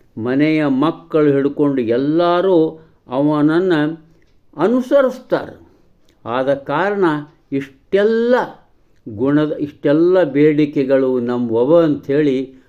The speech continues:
ಒಂದು ಅಪರೂಪವಾದಂಥ ಒಂದು ಬರಹ, What we expect of dad, ತಂದೆಯಿಂದ ನಾವು ಏನನ್ನು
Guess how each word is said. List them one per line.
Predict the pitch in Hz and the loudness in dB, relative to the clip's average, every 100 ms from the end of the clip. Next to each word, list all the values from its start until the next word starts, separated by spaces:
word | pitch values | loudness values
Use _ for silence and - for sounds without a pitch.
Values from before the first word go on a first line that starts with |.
| _ | _
ಒಂದು | 120 123 123 | -6 -2 -2
ಅಪರೂಪವಾದಂಥ | - 127 - 175 190 196 202 202 165 147 143 139 127 - 120 110 107 _ _ _ | -4 -10 -2 2 4 4 4 4 2 2 0 -2 -4 -6 -6 -6 -10 _ _ _
ಒಂದು | 113 120 120 110 | -8 -4 -2 -4
ಬರಹ, | 92 123 143 143 180 220 - _ _ _ _ _ _ - | -2 0 0 0 -6 -6 -20 _ _ _ _ _ _ 0
What | 160 185 - | 2 2 -2
we | 160 | -2
expect | 156 156 147 165 - - - 147 - _ | 2 2 2 -4 -4 -12 -4 -4 -4 _
of | 135 131 90 | -6 -6 -6
dad, | 117 139 135 120 101 - _ _ _ _ _ - | -4 -2 -4 -6 -8 -16 _ _ _ _ _ -4
ತಂದೆಯಿಂದ | 131 147 143 135 131 127 | 0 2 2 0 0 0
ನಾವು | 120 117 120 120 117 - | 0 -2 -6 -4 -6 -4
ಏನನ್ನು | 127 165 175 190 208 220 175 127 | 0 2 4 2 0 2 0 -2